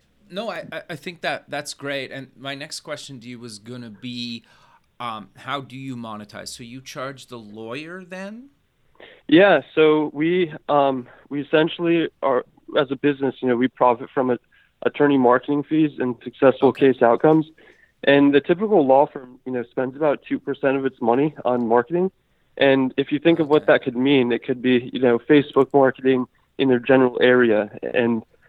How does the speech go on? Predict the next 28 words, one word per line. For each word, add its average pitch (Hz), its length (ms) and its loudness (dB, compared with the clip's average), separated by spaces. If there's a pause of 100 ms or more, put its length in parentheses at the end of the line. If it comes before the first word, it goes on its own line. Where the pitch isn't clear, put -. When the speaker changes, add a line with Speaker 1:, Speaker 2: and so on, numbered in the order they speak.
(180)
Speaker 2:
it's 131 200 -6
really, 175 300 8 (100)
we 131 40 0
found 147 260 4
that 143 200 4
to 139 40 -10
be 131 220 -2
highly 131 420 2
ineffective. 143 680 -2 (220)
And, 123 260 -2 (400)
you 131 100 -2
know, 123 60 0
through 143 240 2
our 131 80 6
Speaker 1:
Sure. - 80 -12
Speaker 2:
technology, 135 760 -2 (100)
if - 200 -8
they 131 100 2
have 131 200 2
a 120 100 -6
specific 131 640 -4 (380)
defendant 135 600 2
in 123 160 -2
mind, 117 400 2
or 127 160 -4
if - 140 -10
they 123 140 -6
have, 123 340 -2